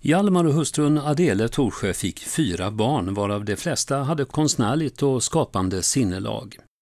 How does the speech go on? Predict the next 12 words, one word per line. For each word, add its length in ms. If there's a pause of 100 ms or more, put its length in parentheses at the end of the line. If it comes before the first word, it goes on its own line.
(180)
Herbert 500
var 160
konstverkshandlare, 1200
utbildad 680
slöjdlärare 880
och 60
bildhuggare 640
med 120
egen 280
firma 360
i 80
Rottne. 520